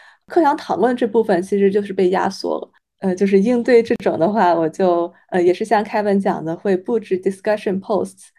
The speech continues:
呃，每部电影就是提三到四个问题，一半是，就是属于是文本细读的，然后另一半就是，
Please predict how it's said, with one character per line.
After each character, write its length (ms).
呃， 120
每 160
部 160
电 280
影 120
就 120
是 100
提 320
三 240
到 120
四 200
个 100
问 200
题， 380
一 100
半 300
是， 560
就 80
是 120
属 160
于 100
是 140
文 140
本 140
细 220
读 220
的， 180
然 160
后 240
另 160
一 80
半 260
就 160
是， 420